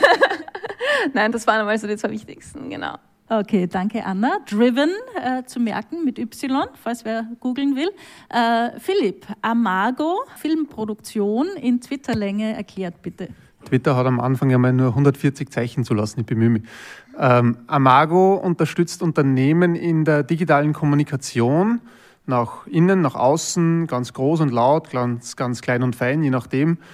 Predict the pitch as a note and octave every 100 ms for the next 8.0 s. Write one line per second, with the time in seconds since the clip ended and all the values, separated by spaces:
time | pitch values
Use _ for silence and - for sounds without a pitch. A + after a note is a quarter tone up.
0 | - - _ - C#3+ C3+ C3 C3+ C#3 C#3+
1 | - - B2 C3+ C#3+ C#3 C3+ - - C#3+
2 | C3 - E3 D#3+ - - D3 D3+ D3 B2+
3 | C#3+ - - B2+ B2 C3 B2 B2+ - B2+
4 | A#2+ - C3 B2 B2 A#2 A#2+ A#2 C3 B2+
5 | A#2+ A2+ C#3+ A2+ A2+ A2 A2+ D3 C3+ D#3+
6 | G3+ A#3 - - _ _ _ _ _ -
7 | - A#2+ A#2 B2 C#3 B2+ A#2+ C3 A2+ A2+